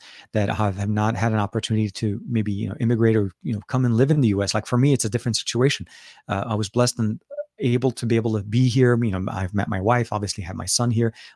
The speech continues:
My life is here. Uh, but yeah, family is still there. It's, it's, it's tough.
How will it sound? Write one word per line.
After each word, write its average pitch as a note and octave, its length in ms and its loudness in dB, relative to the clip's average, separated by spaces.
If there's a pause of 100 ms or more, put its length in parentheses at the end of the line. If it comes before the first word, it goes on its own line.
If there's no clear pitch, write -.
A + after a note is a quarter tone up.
My F#2+ 80 -6
life B2 340 2
is A2+ 80 4
here. G#2 260 0 (480)
Uh, G2+ 220 0 (220)
but - 140 2 (120)
yeah, D#3 280 6
family C#3 400 2
is A#2+ 80 2
still D3+ 220 2
there. A#2+ 440 0
It's, - 100 -20
it's, - 240 -2
it's E3 200 -2
tough. - 300 -4